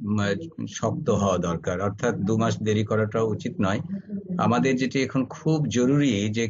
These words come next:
কিছু কিছু স্যাম্পল রুটিনলি পাঁচ শতাংশ, দশ শতাংশ স্যাম্পল বিভিন্ন জায়গা থেকে দেশের বা বিশেষত যখন বাইরে থেকে কেউ আসছে তাদেরটা সিকোয়েন্সিং করা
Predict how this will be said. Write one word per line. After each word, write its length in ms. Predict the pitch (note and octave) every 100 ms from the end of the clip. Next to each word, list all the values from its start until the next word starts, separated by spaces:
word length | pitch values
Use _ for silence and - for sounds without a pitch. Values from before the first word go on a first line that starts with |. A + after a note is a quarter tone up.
| A2
কিছু 280 | C#3 C3 D#3+
কিছু 340 | D#3+ D#3 D#3
স্যাম্পল 480 | D3+ C#3 C3 C#3 B2+
রুটিনলি 540 | A2 A#2+ D3 A#2 F2+
পাঁচ 300 | F2+ G#2+ G#2+
শতাংশ, 460 | - A#2 A#2 A2+ A2
দশ 280 | G#2+ A2 -
শতাংশ 420 | A#2+ B2 A2 A#2
স্যাম্পল 420 | A2 A2 G#2+ A#2+
বিভিন্ন 400 | G#2 G#2+ C3 B2+
জায়গা 300 | A2 G2 A2
থেকে 280 | A2 A#2+ A2+
দেশের 440 | G2+ G#2 - F2 F2 - _ _ _ A2+
বা 120 | G#2
বিশেষত 600 | G2 A2 C3 - B2 A#2+
যখন 300 | A#2 A2+ A#2
বাইরে 260 | G#2 A2 B2+
থেকে 280 | C3+ C3
কেউ 200 | A2 G#2+
আসছে 440 | F#2+ G#2+ - A2+ F2+ G2 - - _ _ -
তাদেরটা 440 | A2 B2+ - C3+
সিকোয়েন্সিং 720 | - C#3+ - D3 C#3+ - B2
করা 340 | - F2+ F#2+